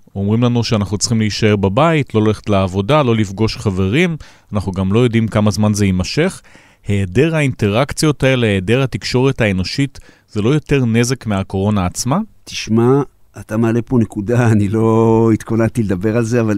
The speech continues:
Speaker 2: אם כבר מדברים על זה, אני חושב שבכל החלטה על צעדי מנע נגד קורונה, צריך לשים תשומת לב אדירה על ההשלכות הפסיכולוגיות. עכשיו, זה דבר שלא נעשה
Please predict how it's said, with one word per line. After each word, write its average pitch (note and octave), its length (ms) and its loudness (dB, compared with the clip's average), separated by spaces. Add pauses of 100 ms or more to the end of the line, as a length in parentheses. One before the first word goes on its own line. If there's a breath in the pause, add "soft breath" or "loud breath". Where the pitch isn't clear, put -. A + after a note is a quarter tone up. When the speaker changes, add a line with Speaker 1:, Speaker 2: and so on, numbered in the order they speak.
Speaker 2:
אם C#3+ 140 4
כבר C3 140 -2
מדברים G#2+ 400 0
על B2 80 2
זה, A#2+ 300 -2 (120)
אני F#2+ 200 -4
חושב B2 380 -2
שבכל A2+ 1160 -2 (120)
החלטה G#2 680 -4 (100)
על F#2 140 -6
צעדי F#2+ 540 0
מנע G#2+ 340 4
נגד F#2+ 280 0
קורונה, G2 440 0
צריך A2+ 840 -2
לשים C#3 640 0 (220)
תשומת - 500 -2
לב C#3 200 -2 (120)
אדירה F#3 580 0 (420 loud breath)
על F#2+ 120 -4
ההשלכות - 380 -2
הפסיכולוגיות. - 680 -6 (440 loud breath)
עכשיו, A#2+ 180 -6
זה A2 140 -2
דבר C#3+ 240 2
שלא C3+ 540 0
נעשה A#2 640 0